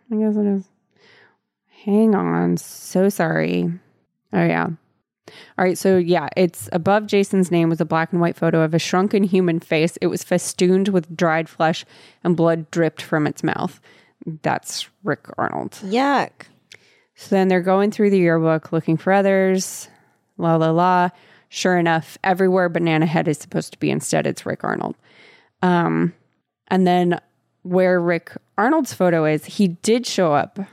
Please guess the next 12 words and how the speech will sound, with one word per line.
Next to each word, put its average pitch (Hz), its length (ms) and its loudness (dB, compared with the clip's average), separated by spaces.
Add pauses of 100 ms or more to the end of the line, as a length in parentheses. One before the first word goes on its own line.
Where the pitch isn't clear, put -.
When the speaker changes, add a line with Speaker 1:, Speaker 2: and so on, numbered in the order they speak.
(140)
Speaker 1:
the 180 80 0
day 160 180 0
of 151 80 -2
the 156 80 -2
shoot. - 320 -2
So 175 120 0
his 208 220 0
normal 202 300 2
photo 165 340 0
is 151 140 -2
there. - 240 -4 (540)
However, 226 680 2